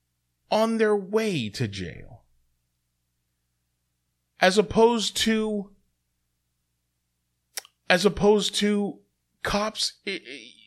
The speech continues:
serving no-knock warrants and putting dozens of rounds into a home, killing an innocent woman who has nothing to do with the suspect they're looking for.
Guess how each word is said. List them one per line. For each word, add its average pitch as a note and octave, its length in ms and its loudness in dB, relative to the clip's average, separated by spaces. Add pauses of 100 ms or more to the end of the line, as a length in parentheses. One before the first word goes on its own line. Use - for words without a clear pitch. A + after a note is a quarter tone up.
(920)
serving G#3 580 4
no-knock G#3+ 540 2
warrants F3 800 -4 (1600)
and F#3 200 0
putting G#3+ 320 6
dozens F#3+ 420 2
of F3+ 180 -2
rounds D3+ 840 0 (720)
into E3 360 0
a D3 80 4
home, B2 500 0 (220)
killing E3+ 340 0
an E3 80 0
innocent D#3 380 0
woman G#2 500 0 (1160)
who B2+ 180 0
has A#2+ 320 2
nothing E3+ 520 0
to E3+ 140 -2
do C#3 320 2
with A#2+ 200 -4
the A#2+ 60 -4
suspect C3+ 720 -2
they're B2 220 0
looking C3 500 -4
for. F2+ 460 -10